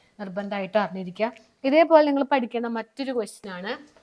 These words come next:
പരീക്ഷയ്ക്ക് ചോദിക്കുന്ന ഒരു ടേബിൾ ആണിത്, ഓർഡറും മോളിക്കുലാരിറ്റിയും തമ്മിലുള്ള ബന്ധം.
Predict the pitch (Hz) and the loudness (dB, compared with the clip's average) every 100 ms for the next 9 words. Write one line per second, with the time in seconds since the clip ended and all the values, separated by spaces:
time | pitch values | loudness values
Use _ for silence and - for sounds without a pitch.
0 | _ _ _ _ _ _ 233 208 202 208 | _ _ _ _ _ _ 0 0 -6 -12
1 | 208 202 185 190 196 196 208 190 175 185 | -10 -10 -10 -12 -10 -8 -8 -8 -8 -10
2 | 180 175 180 302 - _ _ 220 220 240 | -10 -10 -6 -6 -8 _ _ 2 4 2
3 | 254 285 247 202 190 196 185 175 202 202 | 0 -4 -4 -6 -8 -8 -6 -8 -10 -12
4 | 196 175 175 175 170 196 220 170 170 160 | -12 -12 -12 -12 -10 -10 -12 -16 -18 -18